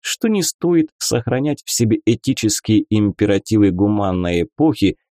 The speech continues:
когда попала в мир крайне жестокого,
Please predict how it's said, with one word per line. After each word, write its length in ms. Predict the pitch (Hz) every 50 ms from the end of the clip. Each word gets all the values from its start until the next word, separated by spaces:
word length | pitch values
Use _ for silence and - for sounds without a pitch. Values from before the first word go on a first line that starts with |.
| _ _ _
когда 400 | - 131 143 139 147 151 160 151
попала 480 | - - 123 117 - 127 123 123 120 117
в 120 | 107 104
мир 240 | 120 123 120 107 - -
крайне 540 | - 104 104 113 117 110 107 101 98 95
жестокого, 840 | 87 87 98 87 - - - - - 156 156 - - 95 95 87 -